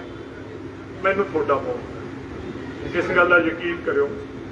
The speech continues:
ਔਰ ਮੈਨੂੰ ਇੱਕ ਮਹੀਨਾ ਹੋ ਗਿਆ ਗਿੱਦੜਵੇ 'ਚ ਆਏ ਨੂੰ, ਯਕੀਨ ਕਰਿਓ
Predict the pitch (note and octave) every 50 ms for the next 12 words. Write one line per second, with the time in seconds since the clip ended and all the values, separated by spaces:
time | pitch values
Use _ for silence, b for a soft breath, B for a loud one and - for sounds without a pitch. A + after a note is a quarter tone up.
0 | - - - - - - - G3 G3 - F#3+ F#3+ G3 G#3 G#3+ G#3+ G#3+ G#3+ G#3+ -
1 | F#3+ E3+ E3+ F#3+ G3+ F#3 E3+ F#3 F#3+ F#3+ F#3+ F#3 E3+ E3 - F3 F3 F3+ F3+ F3
2 | F3 - F3 D#3+ D#3 D#3 D#3 C#3+ - - - - - - - - - - - -
3 | - - - - - E3 E3+ E3+ - G#3 G#3 G#3+ G#3 - G3+ E3+ E3+ E3+ E3+ E3+